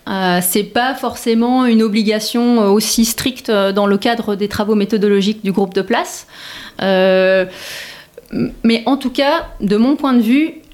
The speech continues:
j'a-, j'agis des deux côtés. C'est-à-dire que la matrice intentionnalité, additionnalité, mesurabilité, je la mets en place au niveau du portefeuille. Ça, c'est vraiment très important dans le cadre du groupe de travail et c'est sur ça qu'on s'est concentré. Donc,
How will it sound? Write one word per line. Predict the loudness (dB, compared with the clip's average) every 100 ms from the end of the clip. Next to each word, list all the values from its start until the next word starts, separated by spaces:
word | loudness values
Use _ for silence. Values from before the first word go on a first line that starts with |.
| -6
j'a-, | -2 -2 -2 -10
j'agis | -14 -12 -4 -2 0 0 -2 -4 -10 -2
des | 0 0
deux | 0
côtés. | 0 0 0
C'est-à-dire | 0 -2 -2
que | 0 2 2 -2 -4
la | -2 0
matrice | -2 -2 -4 -2 -2
intentionnalité, | -2 -2 0 0 2 0 0
additionnalité, | 0 -2 -2 0 0 0
mesurabilité, | 0 0 0 0 -2 0 0
je | 0
la | 2
mets | 2
en | 2 0
place | 0 -2 -4 -10 -8 -2
au | 2
niveau | 2 2 0
du | 0
portefeuille. | -4 -4 -6 -2 -2 -2 -6
Ça, | -4 -4
c'est | -2
vraiment | 0 0 0
très | -2 -2
important | -2 -4 -4 -2
dans | -2
le | -2
cadre | -2 -2 -4
du | -2
groupe | 0 0
de | 0
travail | 0 -2 0 -2 -4 -6
et |
c'est | -8 -8 -6
sur | -6 -4
ça | -4 -4
qu'on | -4
s'est | -4
concentré. | -2 -2 -2 -2 -2 -2 -2
Donc, | -6